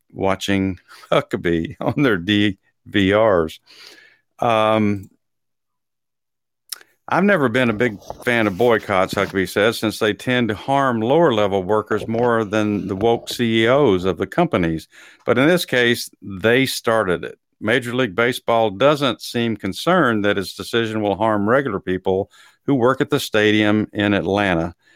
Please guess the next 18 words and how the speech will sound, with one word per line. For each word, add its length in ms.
many 300
of 80
them 300
African 420
Americans. 840
Maybe 280
hurting 340
their 120
pocketbooks 760
will 140
move 580
their 220
stockholders 960
to 440
remind 560
them 240
that 220
the 300